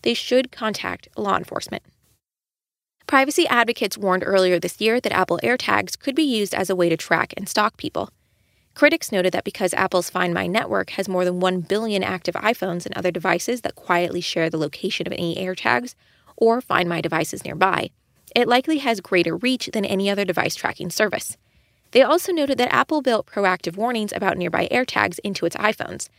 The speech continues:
but that it didn't offer support for other phones at the time. In June, Apple updated its AirTags with new software, meant to deter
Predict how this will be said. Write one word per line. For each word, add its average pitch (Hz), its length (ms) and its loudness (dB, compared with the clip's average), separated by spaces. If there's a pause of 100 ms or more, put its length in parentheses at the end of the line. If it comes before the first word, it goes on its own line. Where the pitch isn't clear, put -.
but 220 60 2
that 226 120 4
it - 120 -8
didn't 311 260 -2
offer 214 240 -2
support - 400 -2
for - 160 -2
other 175 140 -2
phones 233 420 -2
at - 100 -4
the - 80 -10
time. - 340 -4 (760)
In 220 200 2
June, 226 420 0 (100)
Apple 262 300 4
updated 220 400 0
its 202 120 -10
AirTags - 580 -2
with 180 100 -10
new 180 100 -4
software, - 540 -2 (400)
meant 247 240 0
to 330 60 -2
deter - 340 0